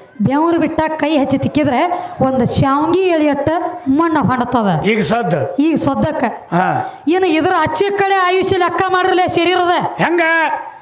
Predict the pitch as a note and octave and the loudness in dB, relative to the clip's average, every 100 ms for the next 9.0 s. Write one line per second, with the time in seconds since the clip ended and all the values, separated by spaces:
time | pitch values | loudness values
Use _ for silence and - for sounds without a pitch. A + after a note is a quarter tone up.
0 | - _ _ _ _ - D#4+ E4 G4 G4+ | -20 _ _ _ _ -4 -2 0 0 0
1 | G4+ G4 G4 G4+ G4 G4 D#4 - C#4+ F#4+ | 2 0 0 0 0 0 0 0 2 2
2 | E4+ A3 A#3 B3+ C4 A#3 A3+ A3 - - | 0 0 0 0 0 0 0 -2 -8 -8
3 | - D#4+ E4+ E4+ G4+ G4+ G4 G4 G4 F4+ | -2 0 0 -4 -2 0 0 0 0 0
4 | F#4+ F#4 F4 F#4 F#4+ F#4+ G4 A4+ A#4 F#4+ | 2 0 0 0 0 0 0 0 -2 0
5 | F#4 E4+ F4 E4+ G4+ G#4 G4+ F#4+ F4+ - | 0 2 2 0 0 0 0 0 2 2
6 | D4+ E4+ E4 E4 E4 A3 - F3+ A#3 G3+ | 2 0 0 -2 -2 -6 -6 -2 0 -2
7 | - - - - _ _ - - - - | -4 -12 -18 -20 _ _ -20 -20 -20 -20
8 | - _ C4+ D4 F#4+ F#4+ F#4+ F#4+ F#4 | -20 _ -4 0 -2 0 0 0 0